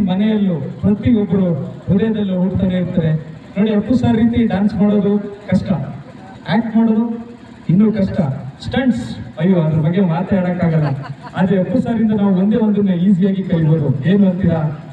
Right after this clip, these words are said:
ಯಾವುದೇ ಒಬ್ಬ ವ್ಯಕ್ತಿ ಒಬ್ಬರಿಗೆ ಒಳ್ಳೇದ್ ಮಾಡ್ಬೇಕು ಅಂತ ಬಯಸ್ತಾನೆ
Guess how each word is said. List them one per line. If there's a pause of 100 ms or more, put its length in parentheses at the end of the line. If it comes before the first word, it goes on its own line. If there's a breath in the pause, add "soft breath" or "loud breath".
(280)
ಯಾವುದೇ
ಒಬ್ಬ (120)
ವ್ಯಕ್ತಿ (720)
ಒಬ್ಬರಿಗೆ (100)
ಒಳ್ಳೇದ್
ಮಾಡ್ಬೇಕು
ಅಂತ (120)
ಬಯಸ್ತಾನೆ